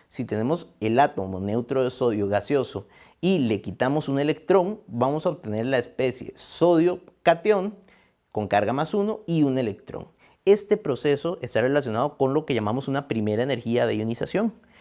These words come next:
que tiene un valor de cuatrocientos noventa y seis kilojulios. Podemos tomar este mismo catión sodio más uno y seguir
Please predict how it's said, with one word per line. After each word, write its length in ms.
que 100
tiene 200
un 40
valor 260
de 160
cuatrocientos 680
noventa 320
y 60
seis 320
kilojulios. 840
Podemos 380
tomar 280
este 220
mismo 260
catión 520
sodio 260
más 220
uno 320
y 100
seguir 580